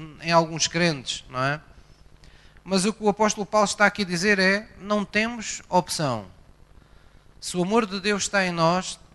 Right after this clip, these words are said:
temos mesmo que amar as pessoas. Deus nunca deu a vida a ninguém que não amasse. Se nós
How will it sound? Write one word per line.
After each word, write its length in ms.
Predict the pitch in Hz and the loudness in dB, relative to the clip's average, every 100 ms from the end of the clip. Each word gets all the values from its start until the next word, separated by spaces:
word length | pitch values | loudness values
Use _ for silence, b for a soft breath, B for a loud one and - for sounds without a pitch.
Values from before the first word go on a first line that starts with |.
| _ | _
temos 280 | 214 214 170 | -8 -6 -4
mesmo 460 | 180 214 170 160 | 0 0 -2 -6
que 160 | 143 165 | -4 -2
amar 240 | 156 160 | 2 2
as 160 | 151 135 | 2 -4
pessoas. 580 | - - 127 104 92 - - - - - - - - - - - - | -8 -8 -8 -8 -12 -20 -20 -20 -20 -20 -20 -20 -20 -20 -20 -20 -12
Deus 300 | 160 175 156 | -2 0 0
nunca 500 | 170 208 240 226 220 214 185 | -2 -2 0 0 0 -2 -4
deu 300 | 151 202 196 | 0 2 2
a 100 | 185 | 2
vida 400 | 165 202 165 165 | 2 2 4 4
a 60 | |
ninguém 580 | 175 175 170 156 160 165 - | 4 0 2 2 0 -6 -12
que 60 | 160 | -6
não 200 | 165 165 | -2 -2
amasse. 540 | 165 156 127 - - - - - - - - _ - - | 0 0 0 -6 -16 -20 -20 -20 -20 -20 -20 _ -20 -10
Se 160 | - 156 | -8 0
nós 540 | 170 175 170 - | 4 4 4 -2